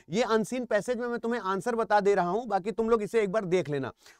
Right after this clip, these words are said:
उसने बोला, "कार्यप्रणाली की पारदर्शिता का तात्पर्य क्या है?" तो याद रखना काम करने के ढंग में बरती गई कुशलता, ठीक है ना। और एक माली का कार्य सरकारी सचिव से भी बेहतर है।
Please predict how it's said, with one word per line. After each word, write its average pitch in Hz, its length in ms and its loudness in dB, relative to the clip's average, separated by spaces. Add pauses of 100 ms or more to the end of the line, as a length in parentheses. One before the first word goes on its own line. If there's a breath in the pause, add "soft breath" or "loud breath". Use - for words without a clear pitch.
उसने 262 200 -2
बोला, 247 200 -2
"कार्यप्रणाली 226 540 -2
की 240 80 -8
पारदर्शिता 208 640 -2
का 233 140 0
तात्पर्य 208 480 -2
क्या 196 200 2
है?" 160 100 2
तो 185 120 -8
याद 208 200 4
रखना 226 140 -2
काम 214 260 -4
करने 214 260 -4
के 208 80 -4
ढंग 185 300 -6
में 196 200 -2
बरती 180 280 -2
गई 220 140 2
कुशलता, 170 540 -2 (480 soft breath)
ठीक 202 140 -2
है 220 60 0
ना। 240 160 -2 (260 soft breath)
और 185 300 2
एक 226 340 -2
माली 226 280 0
का 240 120 -2
कार्य 226 260 -2
सरकारी 208 400 -2
सचिव 220 380 -8
से 208 240 0
भी 202 160 0
बेहतर 196 400 2
है। 180 300 4